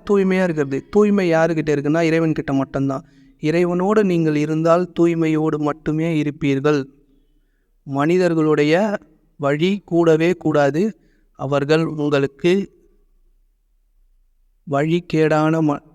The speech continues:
செயலை மட்டுமே செய்வார்கள். அவர்கள் எப்பொழுதும் நீங்கள் என்ன கொண்டு வந்திருக்கிறீர்கள் என்று உங்கள் கையையே பார்த்து ஏங்கிக் கொண்டிருப்பார்கள்.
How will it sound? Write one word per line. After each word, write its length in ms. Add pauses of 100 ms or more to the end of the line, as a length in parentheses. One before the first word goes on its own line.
செயலை 400
மட்டுமே 420
செய்வார்கள். 680
அவர்கள் 800
எப்பொழுதும் 680
நீங்கள் 300
என்ன 260
கொண்டு 440
வந்திருக்கிறீர்கள் 640
என்று 260
உங்கள் 300
கையையே 440
பார்த்து 380
ஏங்கிக் 380
கொண்டிருப்பார்கள். 880